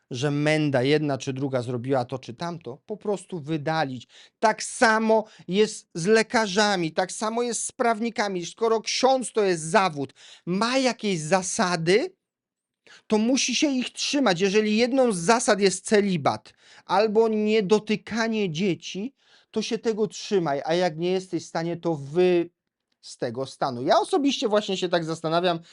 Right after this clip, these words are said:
czy ja nie powinienem z tym biskupem Mendykiem czasem zrobić wywiadu. Co wy na to? Napiszcie mi w komentarzu biskup,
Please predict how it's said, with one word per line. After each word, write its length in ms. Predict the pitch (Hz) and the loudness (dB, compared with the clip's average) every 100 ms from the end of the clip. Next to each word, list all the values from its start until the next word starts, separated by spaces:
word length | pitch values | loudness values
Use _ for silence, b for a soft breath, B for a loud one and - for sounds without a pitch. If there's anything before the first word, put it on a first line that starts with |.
| B B | B B
czy 140 | - 190 | -6 2
ja 120 | 339 | 2
nie 140 | 440 | 2
powinienem 600 | 285 233 190 196 208 196 | 0 -2 2 2 2 0
z 80 | 180 | 0
tym 180 | 185 175 | 0 0
biskupem 520 | 160 - 208 208 185 | -2 -4 -6 0 0
Mendykiem 600 | 170 160 147 175 170 156 | 2 0 -2 0 0 -2
czasem 340 | - 143 151 | -4 -6 -6
zrobić 380 | 131 147 139 131 | -6 -4 -6 -6
wywiadu. 520 | 139 139 131 117 117 - _ | -6 -4 -4 -4 -8 -16 _
Co 160 | - 370 | -2 0
wy 140 | 285 | 2
na 200 | 202 135 | 2 0
to? 220 | 127 - - b - | -2 -8 -12 b 0
Napiszcie 460 | 320 480 370 277 | 0 2 0 2
mi 100 | 202 | 0
w 60 | 185 | 2
komentarzu 580 | 202 190 185 175 165 170 | 2 2 2 0 2 0
biskup, 600 | 156 214 - - 381 | 2 0 0 0 0